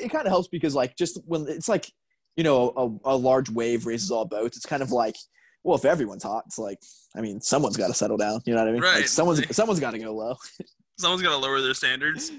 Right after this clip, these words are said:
Speaker 1: Right, exactly. Someone's gonna have to. Um,
Speaker 2: <laughs>
Speaker 1: no
Speaker 2: I,
Speaker 1: question.
Speaker 2: I would call <laughs> myself and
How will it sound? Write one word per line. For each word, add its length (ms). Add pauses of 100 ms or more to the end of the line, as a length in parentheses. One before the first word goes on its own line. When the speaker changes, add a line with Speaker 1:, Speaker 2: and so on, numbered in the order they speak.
(120)
Speaker 1:
Right, 240
exactly. 420
Someone's 280
gonna 160
have 180
to. 1160 (300)
Um, 80 (300)
Speaker 2:
<laughs> 300
Speaker 1:
no 80
Speaker 2:
I, 40
Speaker 1:
question. 420 (440)
Speaker 2:
I 160
would 200
call 280
<laughs> 0
myself 800 (1000)
and 260